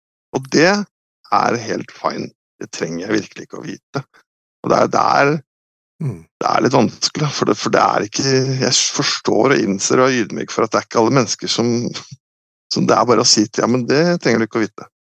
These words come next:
Speaker 1: Så jeg, jeg vet ikke hvordan det henger sammen, hvordan det er med,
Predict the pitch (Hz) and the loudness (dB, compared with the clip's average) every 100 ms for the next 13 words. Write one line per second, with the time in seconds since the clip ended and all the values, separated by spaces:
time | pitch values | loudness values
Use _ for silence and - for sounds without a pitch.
0 | _ _ _ _ _ _ - - - - | _ _ _ _ _ _ -8 -2 0 0
1 | - - - 123 107 - 123 113 - 117 | 0 2 2 2 0 -2 0 0 2 2
2 | 117 110 - - 117 110 107 107 - 101 | 2 0 -2 0 0 0 -2 -2 -2 -2
3 | 117 - | -2 -6